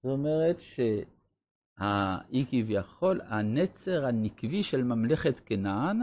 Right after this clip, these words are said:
והעברת המלכות נעשית על ידי הנצר הנקבי האחרון אל המלך החדש. כפי שראינו בהרבה מאוד, אה, דוגמאות, למשל, אה, אצל ושתי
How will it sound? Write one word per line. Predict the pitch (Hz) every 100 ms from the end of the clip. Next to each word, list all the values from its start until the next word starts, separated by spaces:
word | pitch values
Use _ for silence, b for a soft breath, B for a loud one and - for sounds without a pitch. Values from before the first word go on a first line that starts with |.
| 254 - _ _ _ _ _ _ -
והעברת | 107 107 107 95 107 135 208
המלכות | 185 160 143 - 240 - 151
נעשית | 131 117 208 190
על | 147
ידי | 131 143
הנצר | 160 135 170 - 170 147
הנקבי | 127 113 135 165
האחרון | 135 113 - 101 135 220 254 277
אל | - 143
המלך | 131 175 185 -
החדש. | - 113 98 - - _ _ _ _ -
כפי | 127
שראינו | 196 180 160 180 220
בהרבה | 175 151 143 185 190 180
מאוד, | 160 143 151 151 147 127
אה, | 120 113 113 - _ _ 110
דוגמאות, | 113 110 135 214 180 - - _ _ _ -
למשל, | 120 131 117 - 139 135 127 123 113
אה, | 107 101 98 - _ _ _ _ 98
אצל | - - 123 110 101 87
ושתי | 117 - - 175